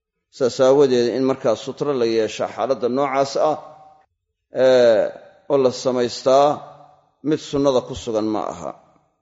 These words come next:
Culamada qaarkood saasay yidhaahdeen oo Ibnu Cuthaymiin saas yadaa buu odhanayaa.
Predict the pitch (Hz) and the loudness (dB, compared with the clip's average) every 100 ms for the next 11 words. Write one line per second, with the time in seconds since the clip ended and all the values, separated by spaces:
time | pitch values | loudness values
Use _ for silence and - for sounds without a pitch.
0 | _ _ _ _ _ _ _ 107 120 123 | _ _ _ _ _ _ _ -6 -2 0
1 | 117 113 104 123 104 123 104 113 104 101 | 0 -2 -4 -6 -4 -4 -4 -6 -6 -4
2 | 95 104 104 101 101 98 - 113 120 127 | -4 -4 -6 -6 -8 -10 -10 -6 -4 -4
3 | 110 - 107 - 104 92 87 80 62 71 | -6 -6 -8 -6 -6 -4 -4 -6 -8 -10
4 | 58 53 50 | -12 -16 -20